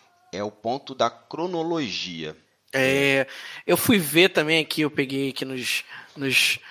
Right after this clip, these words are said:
Speaker 2: nos internets da vida. É esquisito, cara, essa cronologia.
Speaker 1: Pra quem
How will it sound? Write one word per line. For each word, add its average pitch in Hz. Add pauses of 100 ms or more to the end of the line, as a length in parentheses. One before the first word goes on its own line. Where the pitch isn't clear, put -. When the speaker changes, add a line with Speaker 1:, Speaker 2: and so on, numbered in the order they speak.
Speaker 2:
nos 139
internets 156
da 143
vida. 135
É 131
esquisito, -
cara, 117 (320)
essa -
cronologia. 117
Speaker 1:
Pra 123
quem -